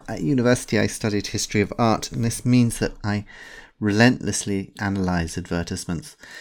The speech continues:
to try to tease out text and subtext that the pictures and the situations and the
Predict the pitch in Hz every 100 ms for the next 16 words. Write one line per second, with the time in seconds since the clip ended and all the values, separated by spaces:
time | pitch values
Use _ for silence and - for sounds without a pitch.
0 | - - - - - 98 92 95 - 107
1 | 92 87 - 98 87 87 - - - -
2 | - - 98 - - - - - - -
3 | - - - - 92 - - - 104 90
4 | - - - - - _ 98 90 85 -
5 | - 101 92 85 90 90 87 87